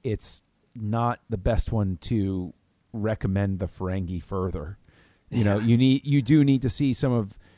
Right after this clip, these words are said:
Speaker 1: like, uh, Who Mourns for Morn in season six.
Speaker 2: Mm-hmm.
Speaker 1: Like, Quark,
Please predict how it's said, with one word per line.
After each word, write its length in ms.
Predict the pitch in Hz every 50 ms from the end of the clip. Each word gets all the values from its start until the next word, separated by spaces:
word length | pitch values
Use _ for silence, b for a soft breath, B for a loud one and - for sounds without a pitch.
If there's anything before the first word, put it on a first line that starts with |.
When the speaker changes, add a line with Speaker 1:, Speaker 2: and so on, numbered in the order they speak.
| b b b b b
Speaker 1:
like, 260 | 120 127 117 - -
uh, 320 | 113 98 95 92 90 90 - - 117
Who 120 | 120 139
Mourns 340 | 135 127 123 123 131 127 -
for 140 | - - 110
Morn 520 | 101 95 98 101 107 113 127 139 139 127 - _ _ _ _ _ _ -
in 140 | - 104 90
season 360 | - - 135 120 95 110 95
six. 540 | - - 107 107 135 - - - - - - _ _ _ _ _ _ -
Speaker 2:
Mm-hmm. 440 | - 110 98 92 101 98 95 98 127
Speaker 1:
Like, 300 | 123 120 110 104 - - _ _ _ _ _ _ _ _ _ -
Quark, 580 | - - - 143 151 143 139 131 - - -